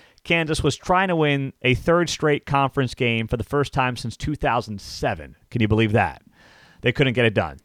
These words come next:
And Lance Leipold had some good commentary after the game. He's like, "We can't just go from A to D. We have to, as a program, go from A to B to C to D." And he's exactly right.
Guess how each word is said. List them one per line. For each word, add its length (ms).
And 200
Lance 260
Leipold 480
had 200
some 140
good 200
commentary 560
after 200
the 80
game. 200
He's 200
like, 240
"We 160
can't 380
just 240
go 180
from 260
A 200
to 120
D. 460
We 140
have 300
to, 100
as 160
a 40
program, 580
go 160
from 180
A 480
to 140
B 460
to 180
C 420
to 180
D." 460
And 100
he's 140
exactly 520
right. 280